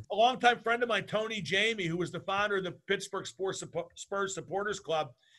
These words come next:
and he passed away, uh, a little over a year ago, I think, and I still miss the guy. He was a great fan and a great friend. Like, back when nobody knew about Piper's, me and him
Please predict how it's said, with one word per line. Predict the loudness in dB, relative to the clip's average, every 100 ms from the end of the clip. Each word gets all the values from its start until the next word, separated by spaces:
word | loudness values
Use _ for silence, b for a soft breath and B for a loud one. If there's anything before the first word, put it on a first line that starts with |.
| b -4
and | -2
he |
passed | 4 6 6 2 0
away, | 4 4 4 2
uh, | 0 0 -2 -2
a |
little | 2 8
over | 8 8
a |
year | 2 2
ago, | 4 2
I | 2
think, | -2 -4 0
and |
I | 0
still | 0 -4 -2
miss | -4 -4
the | -2
guy. | 2 4
He | 2
was | -2
a |
great | -2 2 2 -2 _ _ _ _ _
fan | 2 2 2
and | -2
a |
great | 0 0 0
friend. | -2 0 0 -2 b b 0
Like, | 6
back | 8 8 6
when | 4
nobody | 4 4
knew | 2 4
about | 6 4 6
Piper's, | 4 4 -2 -4 0
me | 2 4 0 -2
and | -2
him | 2 4 4 0 -8